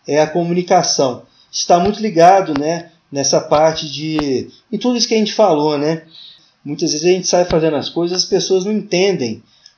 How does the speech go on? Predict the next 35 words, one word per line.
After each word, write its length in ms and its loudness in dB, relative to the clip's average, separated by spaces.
né, 240 -2
o 100 0
que 140 -8
que 80 -4
a 60 2
gente 260 -4
tá 100 0
fazendo, 680 -4
né? 180 -8
Então, 240 -4
assim, 540 -2
o, 120 0
é, 300 -4
tem 180 0
muito 200 2
a 60 4
ver 160 4
com 60 -6
um 100 -4
pouco 300 2
do 80 -14
que 60 -2
a 40 -4
gente 180 -6
falou, 480 2
de, 340 -4
de 160 -6
entender 420 -2
o 100 -2
propósito, 840 2
o 60 -18
porquê, 560 -2
o 160 -2
todo, 520 2
né? 300 -2